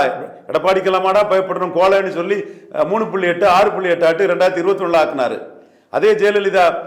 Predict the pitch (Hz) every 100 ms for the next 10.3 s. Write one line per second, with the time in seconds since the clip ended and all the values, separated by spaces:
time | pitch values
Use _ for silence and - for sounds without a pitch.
0 | - - - 151 147 147 151 180 190 196
1 | 185 175 151 123 - - 175 208 196 196
2 | 185 170 170 165 165 170 214 165 190 185
3 | 170 156 131 - - 190 214 214 190 185
4 | 180 175 175 208 185 226 220 202 196 185
5 | - 190 185 170 160 160 143 127 117 98
6 | - - - _ 143 180 208 202 170 -
7 | - - 156 147 143 139 139 131 - -
8 | _ _ _ - 165 175 214 208 190 185
9 | 226 - - - - 220 214 190 185 185
10 | 180 170 196